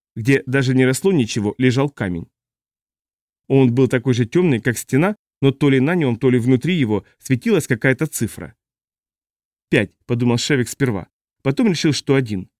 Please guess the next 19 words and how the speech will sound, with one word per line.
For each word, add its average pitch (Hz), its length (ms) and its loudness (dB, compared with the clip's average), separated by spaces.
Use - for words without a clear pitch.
Потом 165 300 0
понял, 190 260 2
что 131 220 -2
это 120 140 0
такое. 107 500 -6
Совершенное 127 680 2
множество. 104 580 -2
«Это 139 240 0
краеугольный 117 640 0
камень», 92 380 -8
подтвердил 131 500 0
чей-то - 420 -2
знакомый 127 520 0
и 127 120 -4
дорогой 123 440 2
голос, 101 420 -6
и 127 80 -2
Шевика 156 400 -2
охватила 113 580 -2